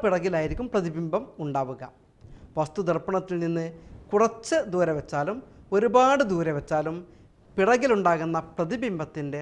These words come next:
സ്ഥാനം ഒന്ന് തന്നെയാകുമോ? ഇത് എങ്ങനെ കണ്ടെത്തും?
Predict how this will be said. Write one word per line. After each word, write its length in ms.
സ്ഥാനം 560
ഒന്ന് 260
തന്നെയാകുമോ? 540
ഇത് 140
എങ്ങനെ 280
കണ്ടെത്തും? 360